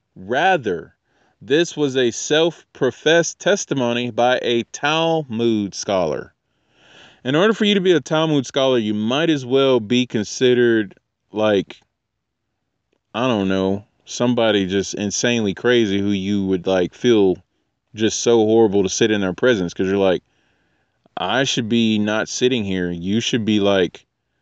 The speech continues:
away from me, you person of high knowledge."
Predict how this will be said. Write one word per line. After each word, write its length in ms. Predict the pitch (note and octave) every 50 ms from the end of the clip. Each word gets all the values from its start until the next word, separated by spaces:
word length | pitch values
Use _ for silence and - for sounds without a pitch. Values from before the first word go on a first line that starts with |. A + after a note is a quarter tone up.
| _ _ _ _ _ _ _ - F#2 F2 - -
away 320 | G#2 G#2 G2 G#2+ G#2 A2
from 240 | A2 - A2 G2+ G2
me, 320 | F#2+ F#2+ F2+ E2+ E2+ F2 _ _
you 500 | F2+ F#2 F#2+ F#2+ F#2 F2+ E2+ D#2+ - - _ _ _ _ _ _ _ _ _ _ _ _ _ _
person 640 | - - A#2 A2 G#2 - - G2+ G2 F#2 F2+ F2+ - -
of 460 | - F#2 F2+ F2+ E2 - - - _ -
high 320 | - - - G#2+ G2+ G2
knowledge." 580 | F#2+ F#2+ F#2+ F#2 F2+ E2+ E2 D#2+ D#2 - -